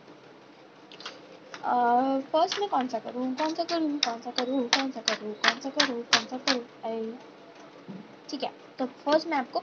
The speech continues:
पेपर वाला करके दिखाऊंगी। So one is unwashable,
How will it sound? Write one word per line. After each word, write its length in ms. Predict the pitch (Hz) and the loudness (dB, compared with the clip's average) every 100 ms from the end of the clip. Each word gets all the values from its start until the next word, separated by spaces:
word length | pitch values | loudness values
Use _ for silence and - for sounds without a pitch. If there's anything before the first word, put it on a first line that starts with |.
| - | 0
पेपर 240 | 349 294 | 4 6
वाला 200 | 240 214 | 6 4
करके 260 | 208 - - | -2 -10 -12
दिखाऊंगी। 580 | - 190 - - - - - - - - - - - - | -12 -12 -12 -16 -18 -16 -16 -16 -18 -20 -20 -20 -18 -4
So 140 | 294 294 | 2 4
one 280 | 262 262 294 | 6 4 2
is 220 | 320 285 254 - - | 0 0 -6 -10 -2
unwashable, 880 | 247 294 320 302 247 208 - 156 117 | 2 4 4 2 2 0 -2 -8 -10